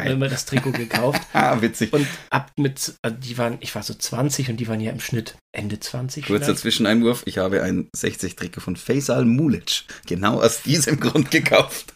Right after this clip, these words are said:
Speaker 1: <laughs>
Speaker 2: Und ich bin halt hin und hatte zum Beispiel ein Marco Reich Trikot.
Speaker 1: Mhm.
Speaker 2: Marco Reich, damals großes Talent bei Kaiserslautern,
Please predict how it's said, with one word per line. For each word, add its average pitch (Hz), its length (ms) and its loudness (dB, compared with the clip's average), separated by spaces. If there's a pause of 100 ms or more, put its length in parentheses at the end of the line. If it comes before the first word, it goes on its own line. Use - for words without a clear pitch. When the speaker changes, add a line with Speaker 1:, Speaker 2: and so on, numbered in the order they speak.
(360)
Speaker 1:
<laughs> - 600 -2
Speaker 2:
Und 147 180 0
ich 139 100 -6
bin 143 180 2
halt 135 180 0 (260)
hin 151 260 2
und 139 140 0
hatte 131 180 -6
zum 127 160 -6
Beispiel 127 240 -2
ein 127 60 0
Marco 123 260 -4
Reich 113 300 -10
Trikot. 131 440 -14
Speaker 1:
Mhm. 107 100 4
Speaker 2:
Marco 135 240 4
Reich, 127 340 -2 (240)
damals 123 420 -8
großes 127 380 -8
Talent 135 500 -4
bei 131 80 -6
Kaiserslautern, 135 960 2